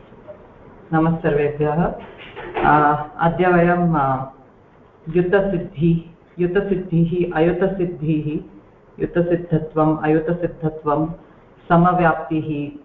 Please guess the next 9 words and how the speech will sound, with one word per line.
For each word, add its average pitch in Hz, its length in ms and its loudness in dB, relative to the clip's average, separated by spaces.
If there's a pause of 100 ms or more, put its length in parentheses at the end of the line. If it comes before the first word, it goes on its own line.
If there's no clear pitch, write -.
(260)
व्याप्यव्यापकभावः 151 1400 0 (1000)
इत्युक्ते 180 460 0
किम् 175 320 2
इति 165 560 -2
जानीमः। 143 720 0 (1600)
युतसिद्धिः 208 1080 2
इत्युक्ते 208 840 -2 (240)
पृथक् 196 420 -4
सिद्धिः, 151 680 -8